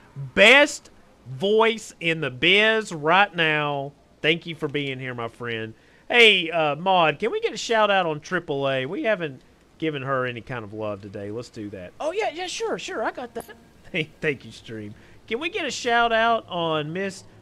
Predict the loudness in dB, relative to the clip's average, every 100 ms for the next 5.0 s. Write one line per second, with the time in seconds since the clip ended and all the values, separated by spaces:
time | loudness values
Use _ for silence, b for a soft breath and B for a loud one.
0 | -18 -8 2 2 2 -10 -8 -6 -6 -6
1 | -10 -8 -2 0 0 -2 -8 b -16 -12
2 | -10 -10 -10 -4 -4 -4 -4 -6 -6 -12
3 | -14 -14 -16 -16 -16 -16 -14 -12 -12 -14
4 | -20 -18 -10 -8 -8 -10 -8 -8 -8